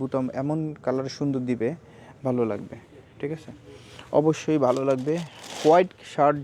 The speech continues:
যাদের লাগে, অনেক পরিমাণ হোয়াইট, হোয়াইট শার্ট আমাদের কাছে আছে, শর্ট স্লিভ, ফুল স্লিভ আপনারা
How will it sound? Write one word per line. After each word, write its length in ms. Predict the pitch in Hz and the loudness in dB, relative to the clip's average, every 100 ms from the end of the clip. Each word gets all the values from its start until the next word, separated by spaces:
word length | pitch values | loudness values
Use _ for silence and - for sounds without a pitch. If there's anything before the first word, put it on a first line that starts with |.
| 131 | 0
যাদের 280 | 123 127 123 | 0 0 -2
লাগে, 220 | 117 107 127 - - - - - 160 | -2 -4 -10 -12 -20 -20 -20 -2 0
অনেক 220 | 190 208 196 | 2 -2 2
পরিমাণ 280 | 185 180 165 139 | 2 4 0 0
হোয়াইট, 200 | 120 123 - - 123 | 0 0 -6 -10 2
হোয়াইট 240 | 139 143 - | 2 2 -4
শার্ট 200 | 147 135 127 | -2 0 2
আমাদের 220 | 120 113 110 | 0 0 -2
কাছে 180 | 107 107 104 | -4 -6 -6
আছে, 180 | - - _ _ - - _ _ _ _ - - | -8 -16 _ _ -20 -20 _ _ _ _ -20 -4
শর্ট 200 | - 156 - | 2 2 4
স্লিভ, 220 | 180 208 - - - | 2 2 0 -20 -4
ফুল 180 | 147 143 | -2 -2
স্লিভ 200 | - 104 - _ _ _ _ _ _ - - - 127 | -6 -10 -10 _ _ _ _ _ _ -20 -20 -10 -8
আপনারা 320 | 147 127 | -4 -2